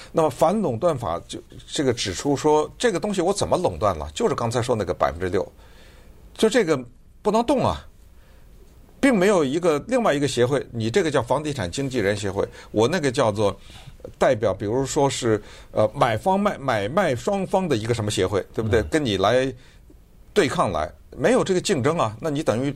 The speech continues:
Speaker 1: 把这个市场给垄断了。我，就是我说百分之六就百分之六，你没什么可说的，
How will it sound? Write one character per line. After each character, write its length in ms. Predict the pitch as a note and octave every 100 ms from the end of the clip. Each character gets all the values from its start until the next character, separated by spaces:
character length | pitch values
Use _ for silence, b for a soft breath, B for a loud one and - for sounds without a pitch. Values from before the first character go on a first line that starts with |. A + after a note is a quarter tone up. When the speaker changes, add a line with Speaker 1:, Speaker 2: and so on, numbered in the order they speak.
| -
Speaker 1:
把 120 | -
这 120 | F#2+ C#3+
个 60 |
市 120 | C#3+
场 160 | A#2+ F2
给 100 | G#2+
垄 200 | G2 C#2
断 160 | G2+ F2+
了。 60 |
我， 120 | - G2+
就 140 | B2+
是 80 | G#2
我 140 | A2+
说 160 | A#2 B3+
百 160 | C3+
分 80 | A#2+
之 80 | C3
六 180 | B2+ A2
就 100 | G#2+
百 160 | E2
分 80 | D#2
之 80 | F#2
六， 160 | F2+ - - b b -
你 180 | G2 G2+
没 100 | D3+
什 100 | D3
么 80 |
可 120 | - G2+
说 180 | A#2+
的， 160 | F#2+